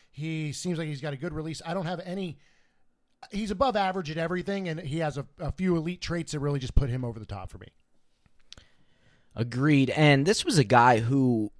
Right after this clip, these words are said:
Speaker 2: was not a big recruit coming out of high school, was, I think, you know, based on kinda his profile out of high school, was, was kinda overlooked a little bit. You know, wound up at Oklahoma as, I think he was a, like, a three-star recruit.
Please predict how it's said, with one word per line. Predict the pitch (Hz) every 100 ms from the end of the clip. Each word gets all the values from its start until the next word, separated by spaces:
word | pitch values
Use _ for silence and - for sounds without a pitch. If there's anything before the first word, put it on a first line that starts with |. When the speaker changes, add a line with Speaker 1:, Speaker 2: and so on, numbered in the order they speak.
| -
Speaker 2:
was | 131 117 95
not | 107 135
a | 165
big | 131 123 104
recruit | 98 - 135
coming | - 110 110
out | 90
of | 82
high | 110
school, | 135 - 127 135 131 120
was, | 104 - - -
I |
think, | 120 156 143 - - -
you | 110
know, | 92
based | 110 110 -
on | 113 95
kinda | 110 101
his | 98 101 - - _ _
profile | - 110 113 104 95
out | 85
of |
high | 110
school, | - 101
was, | 92 -
was | 92
kinda | - 104 101
overlooked | 101 92 90 95
a | 113
little | 120 117
bit. | 131 - - _ _ _ _ _ -
You |
know, | 98
wound | 87 95 113
up | 110
at | 110
Oklahoma | 107 95 92 113 117 113 101 - _ _ _ _ -
as, | 92 92
I | 90
think | - 143
he | 131
was | 92
a, | 80
like, | - -
a |
three-star | 69 101 104 - 101 92
recruit. | 82 - 139 143 -